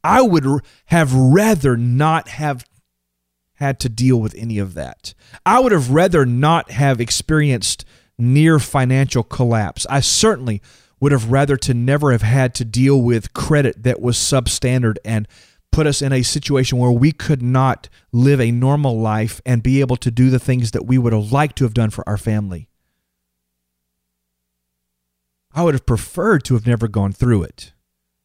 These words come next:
However, it happens. <laughs> However, life brings us opportunities. However, in this life, we're gonna have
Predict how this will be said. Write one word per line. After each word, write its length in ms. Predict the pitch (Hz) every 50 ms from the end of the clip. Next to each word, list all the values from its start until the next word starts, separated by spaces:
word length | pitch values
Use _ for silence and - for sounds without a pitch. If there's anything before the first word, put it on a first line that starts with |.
| _
However, 640 | - 143 143 143 151 175 190 151 107 98 76 69 _ _ _ _ _ _ _ _ _ _ _ _ _ _ _ _ _ _ _ _ _ _ _ _ _ _ -
it 120 | 117 117 107
happens. 720 | 107 139 160 156 - - 82 78 73 - - - - _ _ _ _ _ _ _ _ -
<laughs> 160 | 165 139 - - 120 - - _ _ _ _ _ _ _ _ _ _ _ _ _ _ _ _ _ _ _ -
However, 480 | - - 170 160 160 180 180 147 131 120
life 420 | 123 127 135 143 156 180 175 - -
brings 360 | 123 135 151 160 165 143 165
us 140 | 170 - -
opportunities. 1000 | 135 123 - 123 120 - 151 170 190 151 107 - 92 80 71 - - - - - _ _ _ _
However, 920 | - - 151 156 156 - - 175 190 202 202 165 123 117 113 82 60 - _ _ _ _ _ _ _ _ _ _ _ _ _ _ _ _ _ -
in 340 | 180 196 214 220 233 226
this 520 | 220 190 156 131 131 165 190 190 - - 151
life, 460 | 143 160 165 190 208 151 131 - -
we're 100 | 175 202
gonna 240 | 196 233 254 262 226
have 480 | 196 196 214 214 208 185 156 - -